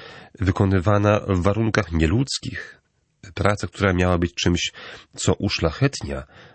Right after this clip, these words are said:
człowieka i świat, stała się narzędziem tortury, y, obóz koncentracyjny, obozy koncentracyjne, właśnie eksterminacja przez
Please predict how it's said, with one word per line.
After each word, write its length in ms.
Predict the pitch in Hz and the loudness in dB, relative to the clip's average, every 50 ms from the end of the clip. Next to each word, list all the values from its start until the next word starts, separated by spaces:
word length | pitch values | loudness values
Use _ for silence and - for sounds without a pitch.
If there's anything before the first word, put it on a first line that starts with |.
| - - | -18 -10
człowieka 500 | - - 87 73 71 82 78 73 - 80 | -2 0 0 0 2 0 0 0 -2 -4
i 100 | 76 76 | -4 -2
świat, 600 | 76 - - - - 73 73 76 - - - - _ _ - _ _ _ - | -2 -2 -2 0 0 0 0 0 -4 -8 -20 -20 _ _ -20 _ _ _ -14
stała 320 | - - - 87 87 87 | -6 -2 0 2 2 0
się 120 | 82 101 87 | 0 0 0
narzędziem 520 | 87 87 87 95 90 87 101 90 85 82 | 0 2 2 2 0 2 0 0 -2 -2
tortury, 680 | - - 85 80 78 - - - 107 90 - 78 78 87 - _ _ _ _ _ _ _ _ _ - - | -2 -2 -2 -2 -2 -4 -6 -4 -4 -2 0 -2 -2 -4 -8 _ _ _ _ _ _ _ _ _ -12 -10
y, 140 | 82 85 82 - - | -10 -10 -10 -10 -4
obóz 360 | - 104 127 127 131 120 - | 0 0 0 2 0 -2 -2
koncentracyjny, 760 | - - 78 76 85 - - 80 80 - - 90 78 78 80 | -2 -4 -4 -4 -4 -4 -2 -4 -2 -2 -2 -2 0 -2 -2
obozy 460 | - - 85 78 104 110 113 98 101 | -2 -2 -2 0 0 0 0 0 0
koncentracyjne, 640 | - 78 73 80 80 82 - - - 78 78 82 82 82 | -2 -2 -4 -2 -4 -6 -6 -4 -4 -2 -2 -2 0 -2
właśnie 280 | - - - 95 90 - - - - - - _ - | -2 -2 0 -2 -2 -2 -4 -20 -20 -20 -14 _ -2
eksterminacja 720 | - 147 - - - 110 104 110 104 98 113 120 - - 92 | -2 -2 -2 -2 -2 0 0 2 2 2 2 2 2 0 -2
przez 240 | - - - 104 | -2 0 -2 -2